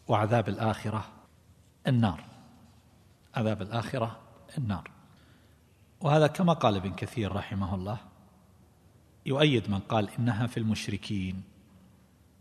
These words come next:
يؤيد من قال بأنها في المشركين. بأي اعتبار؟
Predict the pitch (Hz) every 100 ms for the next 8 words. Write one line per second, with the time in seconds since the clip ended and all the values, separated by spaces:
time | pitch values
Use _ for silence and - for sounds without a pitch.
0 | _ 127 107 92 92 - 117 110 110 104
1 | 113 104 95 87 87 - 98 107 90 -
2 | - _ _ - - _ _ _ _ _
3 | _ _ _ - 147 139 95 107 95 90
4 | -